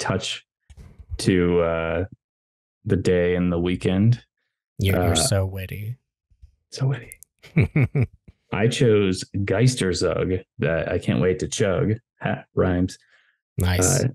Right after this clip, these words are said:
Speaker 1: it is a Kolsch German style beer. It's coming in at five percent. Uh, and I actually have the I B U. Their website is fantastic. They have so much information. Uh, the brewery is from Austin. Uh, the can art, I'll hold this up.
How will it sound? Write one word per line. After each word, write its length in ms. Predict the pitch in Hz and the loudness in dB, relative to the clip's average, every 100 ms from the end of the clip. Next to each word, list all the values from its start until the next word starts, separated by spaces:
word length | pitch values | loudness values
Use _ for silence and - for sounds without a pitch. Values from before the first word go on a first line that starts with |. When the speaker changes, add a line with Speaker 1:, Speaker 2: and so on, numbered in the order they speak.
| - _ | -8 _
Speaker 1:
it 140 | - 101 | 0 2
is 160 | 104 - | 2 0
a 200 | 95 90 | -2 -4
Kolsch 440 | - 135 165 143 - | 0 2 2 0 -2
German 220 | 110 113 | 2 2
style 260 | 113 113 123 | 2 0 2
beer. 460 | 113 98 110 131 - _ | 2 4 2 0 -4 _
It's 180 | 95 92 | -4 -4
coming 300 | - 104 104 | 0 2 2
in 300 | 110 117 127 | 2 2 2
at 260 | 92 92 82 - | 0 -2 -4 -6
five 580 | 104 101 101 113 135 139 139 | -4 -2 0 2 2 -2 -2
percent. 600 | - 107 110 131 190 - - _ _ _ - | -4 -2 0 2 0 -2 -16 _ _ _ -4
Uh, 60 | |
and 160 | 92 95 | 0 2
I 60 | 127 | 0
actually 240 | 139 127 | 2 2
have 100 | 123 | 2
the 120 | 110 | 2
I 120 | 123 | 0
B 100 | 123 | 2
U. 280 | 101 117 101 | 2 4 2
Their 160 | 92 120 | 2 2
website 460 | 104 107 - 90 71 | 2 0 -2 -2 -4
is 160 | 87 | -6
fantastic. 760 | - 104 107 95 85 - - - | -6 -2 0 0 -2 -2 -2 0
They 60 | 87 | -2
have 120 | 95 | -2
so 140 | 98 | 0
much 180 | 92 - | 0 0
information. 720 | 87 - 85 90 - 95 107 - _ _ - | -4 -4 -4 -2 0 0 0 -6 _ _ -6
Uh, 300 | 87 90 85 | -2 0 0
the 100 | 78 98 | 0 2
brewery 520 | 113 147 139 107 104 | 4 4 4 2 0
is 100 | 113 | 0
from 180 | 135 113 | 0 0
Austin. 600 | 92 - - 117 139 139 _ _ _ - | 0 -4 0 2 2 0 _ _ _ -4
Uh, 380 | 92 90 82 | 0 0 0
the 100 | 80 - | 0 -2
can 260 | 131 127 | 0 0
art, 280 | 104 117 123 | 0 0 0
I'll 140 | 107 104 | -2 0
hold 160 | 107 | 0
this 200 | 104 - | 0 -2
up. 160 | 113 | -2